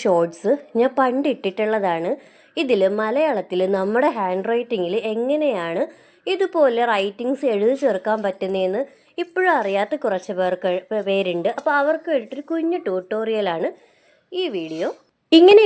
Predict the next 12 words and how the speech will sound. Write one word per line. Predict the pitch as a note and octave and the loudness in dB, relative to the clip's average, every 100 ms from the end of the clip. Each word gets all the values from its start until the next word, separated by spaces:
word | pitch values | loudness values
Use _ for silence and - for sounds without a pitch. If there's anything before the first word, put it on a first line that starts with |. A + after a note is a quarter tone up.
| D#4+ | 6
എഴുതുന്നതിനായിട്ട് | C4 C#4+ D#4+ E4 C#4 G3+ G3 C#4 B3 | 4 2 2 2 4 2 2 0 0
ഞാൻ | A#3 D#4+ C4 | 2 0 0
യൂസ് | G3 G#3+ - C#4+ | -2 -4 -2 -2
ചെയ്യുന്നത് | F#3 G3 G3+ A#3 B3+ | 0 0 -2 -4 -4
ഇൻഫൈനൈറ്റ് | C4+ D4 E4 D#4 D#4 D4+ C4+ | -6 -2 0 2 0 0 -2
പെയിന്റർ | B3 A#3+ B3+ B3+ | -2 0 -2 0
എന്ന് | A#3+ | 0
പറയുന്ന | G#3 G3+ A#3 A#3+ | 0 0 -2 -4
ഈ | C#4+ | -4
ഒരു | C#4+ A#3 F3 | -2 -2 -2
ആപ്ലിക്കേഷനാണ്. | F#3+ F#3 G#3+ G#3 G#3 D#3+ G3 - - - - - | -4 -4 -4 -2 -4 -2 -2 -4 -10 -20 -20 -6
ഇത് | G#3+ | 0